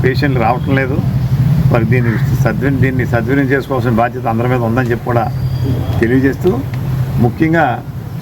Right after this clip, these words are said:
ఇప్పుడు ఉన్నటువంటి ఈ, ఈ, ఈ యొక్క హాస్పిటల్లో సిబ్బంది, వైద్యులనే కాకుండా మండపేట నియోజకవర్గంలో ఉన్నటువంటి అందరు అధికారులు కూడా నేను ఒక డిమాండ్ చేస్తున్నాను. ఏ ప్రోగ్రాం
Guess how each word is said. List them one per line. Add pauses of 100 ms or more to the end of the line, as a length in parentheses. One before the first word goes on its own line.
(140)
ఇప్పుడు
ఉన్నటువంటి (800)
ఈ, (420)
ఈ, (400)
ఈ
యొక్క (240)
హాస్పిటల్లో (920)
సిబ్బంది, (320)
వైద్యులనే
కాకుండా (1040)
మండపేట (140)
నియోజకవర్గంలో
ఉన్నటువంటి (600)
అందరు
అధికారులు
కూడా (840)
నేను
ఒక
డిమాండ్
చేస్తున్నాను. (1000)
ఏ (180)
ప్రోగ్రాం